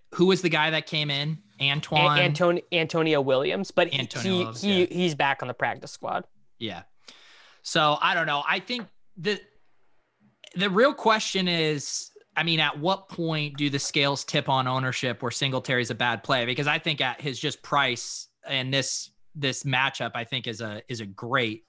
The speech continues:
Speaker 1: great play. I just don't wanna play him at fifty percent.
Speaker 2: Yeah, and, and he, well, so let, let, the alter-,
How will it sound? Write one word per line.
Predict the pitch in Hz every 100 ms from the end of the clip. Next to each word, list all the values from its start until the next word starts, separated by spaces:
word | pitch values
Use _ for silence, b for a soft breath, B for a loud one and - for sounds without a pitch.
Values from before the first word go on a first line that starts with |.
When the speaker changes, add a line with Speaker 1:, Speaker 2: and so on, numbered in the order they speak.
| -
Speaker 1:
great | 131 123 113
play. | - 123 113
I | 110
just | 123 -
don't | 127
wanna | 120 113
play | 120 113
him |
at | 95 -
fifty | 110 107
percent. | 104 98 101 104 - _ _ - _ _ _ _ b b -
Speaker 2:
Yeah, | 147 113 -
and, | 190 208
and | 202 208
he, | 180
well, | 208 226 196 185 185 - _ _ b b b b b b
so | - 240 220 196 185 - _ - -
let, | 214 220 -
let, | 180 180 165
the | 190
alter-, | 185 185